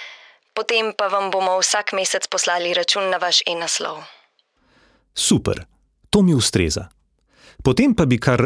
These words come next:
Speaker 2: rezerviral igrišče na ime Župančič. Lahko pridemo že ta petek?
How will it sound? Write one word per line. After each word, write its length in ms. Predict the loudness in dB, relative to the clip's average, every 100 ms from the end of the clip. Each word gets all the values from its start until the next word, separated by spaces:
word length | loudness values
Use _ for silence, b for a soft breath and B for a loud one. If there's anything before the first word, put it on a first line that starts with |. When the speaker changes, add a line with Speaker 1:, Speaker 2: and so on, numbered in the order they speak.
| 2
Speaker 2:
rezerviral 600 | 2 4 2 2 2 2
igrišče 460 | 2 2 0 0 2
na 80 | 2
ime 160 | 2 2
Župančič. 800 | 2 0 -2 -4 -6 -4 -4 -6 _ _ _ 0
Lahko 240 | 2 2
pridemo 360 | 2 4 4 2
že 80 | 2
ta 140 | 0
petek? 420 | 0 -2 -2 -4